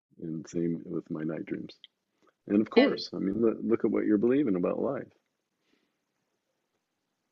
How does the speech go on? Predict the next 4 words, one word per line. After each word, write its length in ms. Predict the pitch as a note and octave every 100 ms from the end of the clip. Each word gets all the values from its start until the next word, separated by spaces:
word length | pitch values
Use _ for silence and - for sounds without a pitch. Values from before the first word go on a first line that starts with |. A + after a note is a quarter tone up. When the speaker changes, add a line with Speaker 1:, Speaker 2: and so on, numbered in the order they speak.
| _ _ _ _ - _ _ _ _ _ _ _ _ _ _ _ - _ _ _ _ _ _ _ _ - - -
Speaker 2:
I 100 | B3
mean, 200 | A#3 A#3
I'm, 240 | A#3 C4 - - -
I, 260 | B3 -